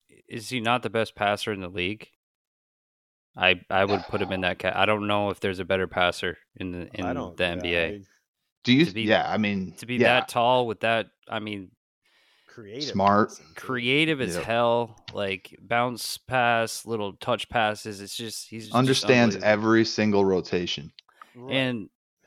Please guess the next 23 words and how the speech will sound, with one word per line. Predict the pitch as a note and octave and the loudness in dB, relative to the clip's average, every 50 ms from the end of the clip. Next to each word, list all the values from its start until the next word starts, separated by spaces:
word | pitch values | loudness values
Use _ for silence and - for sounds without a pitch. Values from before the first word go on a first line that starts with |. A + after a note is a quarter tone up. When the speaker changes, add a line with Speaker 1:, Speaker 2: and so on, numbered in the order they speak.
| _ _ _ | _ _ _
Speaker 1:
one | - B2+ D3 D#3+ D#3+ | -2 0 2 2 4
little | D#3+ D3 C#3 B2+ A#2 A2 | 4 4 4 2 2 0
crazy | G#2 - - - B2 A#2+ B2 A2+ A2+ G#2+ | -4 -8 -6 -2 0 0 0 0 -2 -6
stat | - - - G#2+ G#2+ G#2+ G2 | -4 -2 2 2 2 2 2
for | - - G2 | -2 -6 -6
you. | F#2+ F#2+ F2+ F2+ F#2 F#2 - | -6 -6 -6 -6 -8 -10 -10
He | - B2 | -6 -6
wasn't | C3 B2+ C#3 D3 C#3+ D3 C#3+ C#3 | -2 -2 -2 -2 0 0 -2 -2
even | B2+ A#2+ A2+ G2 | -2 -4 -4 -4
top | - - B2 B2+ A#2+ - | 0 2 2 2 2 0
fifty | - - - C3+ B2+ - - - G2 F#2+ F2+ - _ _ _ _ _ _ | -4 -4 -2 -2 -2 -4 -8 -10 -8 -8 -8 -10 _ _ _ _ _ _
in | - A2 A#2 B2 A#2 | -8 -6 -4 -4 -4
the | A#2 A#2+ A#2 | -4 -2 -2
league | A#2 A#2 A#2 A2+ A2+ G2+ G2 | 0 0 0 0 -2 -2 -4
this | G2+ G2 - - - | -4 -2 -2 0 0
year | F#2+ F2+ F2 E2+ F2 - | 0 0 -2 -4 -6 -8
in | - G2 F#2+ | -8 -10 -4
field | - A2+ G#2 G2 F#2 | -2 0 0 0 0
goal | - F#2 F#2 | -2 -2 -2
attempts | F#2 F2 - G2 F#2+ F2+ - - | -4 -4 -6 -6 -6 -6 -8 -8
per | - - G2+ | -6 -4 -4
game. | E2+ F#2 F2+ F2 E2 E2 - - - _ _ _ _ _ _ _ _ - | -2 -2 -2 -2 -2 -4 -8 -14 -20 _ _ _ _ _ _ _ _ 0
Speaker 3:
Nope. | G2 G2 F#2+ | 2 2 2